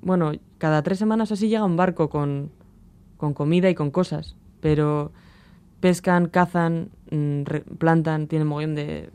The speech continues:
plantaciones de plátanos, de, de frutas, de verduras, porque es una tierra muy generosa también, llueve, ha-, hace calor todo el año, y bueno, y eso,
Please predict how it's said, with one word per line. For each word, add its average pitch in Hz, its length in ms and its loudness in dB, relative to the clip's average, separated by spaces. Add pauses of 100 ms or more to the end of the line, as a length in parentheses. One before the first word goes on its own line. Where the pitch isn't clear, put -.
(120)
plantaciones 147 540 -4
de 147 100 -10
plátanos, 147 500 -4
de, 147 300 -10
de 156 120 -10
frutas, 151 340 -10
de 147 80 -6
verduras, 156 500 -4 (480)
porque 151 460 0
es 170 160 -6
una 196 140 2
tierra 175 200 0
muy 165 140 0
generosa 156 400 -4
también, 147 500 -6
llueve, 165 400 0 (380)
ha-, 156 100 -4 (120)
hace 165 120 -4
calor 165 360 -2 (260)
todo 160 140 0
el 156 80 0
año, 151 260 -4 (640)
y 139 520 -4
bueno, 151 360 -4
y 147 280 -8 (160)
eso, 156 260 -12